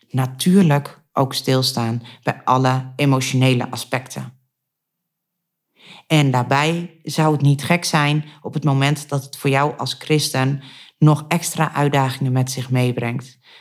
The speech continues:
Want de praktijk leert gewoon dat het scheiden als christen een extra dimensie met zich meebrengt. Als het gaat om schaamte, schuldgevoel enzovoort. En ook die dimensie, die verdient aandacht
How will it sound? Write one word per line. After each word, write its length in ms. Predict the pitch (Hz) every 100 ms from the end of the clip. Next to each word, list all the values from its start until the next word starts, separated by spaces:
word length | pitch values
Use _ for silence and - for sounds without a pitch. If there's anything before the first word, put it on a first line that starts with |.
| -
Want 140 | 139
de 60 | -
praktijk 420 | 143 127 139 143
leert 300 | 131 135 135
gewoon 260 | - 127 127
dat 160 | 127
het 140 | - -
scheiden 400 | 151 165 156 -
als 340 | 131 127 -
christen 380 | - 190 - 147
een 160 | 139 143
extra 400 | - 175 - 160
dimensie 500 | 139 135 135 135 -
met 180 | 151 127
zich 200 | 135 127
meebrengt. 640 | 131 127 127 120 120 120 - - - -
Als 160 | - 131
het 100 | 127
gaat 220 | 131 135
om 100 | 147
schaamte, 720 | - - 151 147 147 131 131 - -
schuldgevoel 920 | - - 156 143 143 - - 139 143 - _
enzovoort. 760 | - 156 143 - 123 127 - - _ _ _
En 220 | 139 143
ook 220 | 151 127 151
die 160 | 165
dimensie, 840 | 160 143 139 143 - 131 135 139 - - -
die 400 | 147 143 143 -
verdient 420 | 143 156 175 -
aandacht 640 | 143 143 127 131 - -